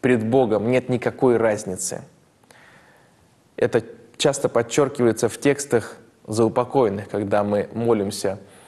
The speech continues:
э, провожая человека в последний путь. Э, там показывается эта идея, что на самом деле мы все одинаковы,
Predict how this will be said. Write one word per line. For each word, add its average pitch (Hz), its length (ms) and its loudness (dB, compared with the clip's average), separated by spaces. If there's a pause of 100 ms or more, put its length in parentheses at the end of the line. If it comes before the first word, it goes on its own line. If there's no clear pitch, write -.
(200)
э, 98 400 0 (100)
провожая 110 420 2
человека 107 360 -2
в - 40 -16
последний 104 480 -4
путь. 170 400 -2 (480)
Э, 98 340 0 (100)
там 120 320 0 (480)
показывается 110 760 0
эта 110 300 0
идея, 123 320 4
что 104 380 0
на 101 140 -4
самом 117 360 -2
деле 107 260 0
мы 104 200 -4
все 147 300 -6
одинаковы, 107 760 -4